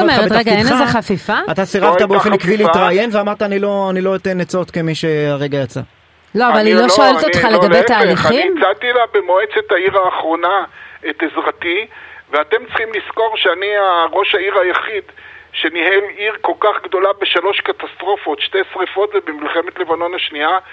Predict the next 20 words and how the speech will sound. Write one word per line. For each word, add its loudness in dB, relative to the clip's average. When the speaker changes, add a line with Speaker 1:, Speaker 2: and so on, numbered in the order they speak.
Speaker 3:
למדתי 0
מזה, -2
ואני 0
צריך -4
להעביר 0
את -4
החומר -2
הזה. -2
מעולם 2
לא 0
נשאלתי, -2
ואנחנו -4
כל 2
יום 0
משדרים, -4
אתם -2
משדרים, -2
ואמצעי -2
התקשורת -4
האחרים, -2